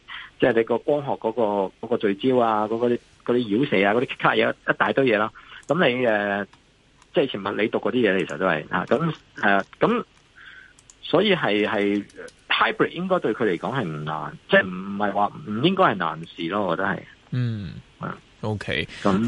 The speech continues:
Speaker 1: 你話做得幾好，我又唔，我又唔知啊，但係，
Speaker 2: 嗯，嗯。
Speaker 1: 即係我覺得，呃，照常理嚟諗就應該唔係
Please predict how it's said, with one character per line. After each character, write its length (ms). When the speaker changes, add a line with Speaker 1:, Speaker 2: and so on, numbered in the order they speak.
Speaker 1:
你 80
話 120
做 120
得 100
幾 160
好， 120
我 160
又 100
唔， 160
我 120
又 80
唔 60
知 160
啊， 120
但 140
係， 40
Speaker 2:
嗯， 220
嗯。 320
Speaker 1:
即 60
係 420
我 100
覺 100
得， 140
呃， 200
照 320
常 240
理 160
嚟 160
諗 240
就 180
應 120
該 80
唔 260
係 300